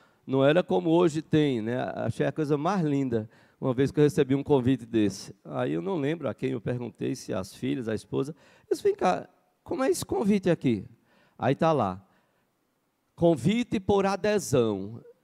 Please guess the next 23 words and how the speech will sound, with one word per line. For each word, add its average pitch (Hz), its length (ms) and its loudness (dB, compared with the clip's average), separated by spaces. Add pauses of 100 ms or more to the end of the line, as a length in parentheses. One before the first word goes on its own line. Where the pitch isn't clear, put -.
Eu 170 140 -2
disse: 160 180 -12
"Adesão?" 190 880 0
Oxe, 403 220 -8
sim, - 240 -8
eu, 453 220 0
eu 494 120 0
vou 339 120 0
aderir 427 520 2
ao 143 140 2
aniversariante, 127 600 -2
lógico 185 440 -2
que 165 120 -4
eu 139 80 0
vou. 113 240 -2 (180)
Eu - 80 -6
disse: 151 100 -6
"Não, 170 140 2
filho, 120 140 -4
você 143 140 -4
não 139 60 -4
tá 165 140 0
entendendo." 107 500 -2